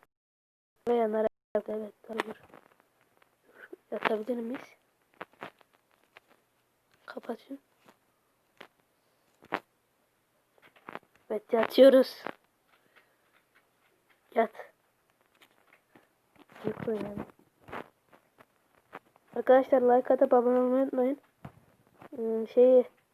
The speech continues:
ekranı biraz aşağıya kaydırın. Orada kısaya basın. Yani siz kullayanlar bilir zaten.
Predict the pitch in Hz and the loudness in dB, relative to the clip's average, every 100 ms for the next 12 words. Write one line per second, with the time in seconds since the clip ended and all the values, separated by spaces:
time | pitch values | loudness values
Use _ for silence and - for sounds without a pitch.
0 | _ - 226 220 254 262 262 269 247 240 | _ -4 -4 2 4 6 8 6 6 4
1 | 269 277 254 226 233 294 - _ _ _ | 2 4 2 0 0 -2 -6 _ _ _
2 | _ _ _ _ - _ - 226 240 233 | _ _ _ _ -20 _ -4 0 0 -2
3 | _ _ - - 240 240 233 233 294 302 | _ _ -12 -6 0 2 2 -2 -8 -10
4 | _ _ _ _ _ - 226 214 - 226 | _ _ _ _ _ -10 -8 -8 -8 -10
5 | - - - _ - 220 220 233 247 233 | -10 -20 -20 _ -6 -2 0 0 0 0
6 | 240 233 214 - - | -2 0 -2 -10 -20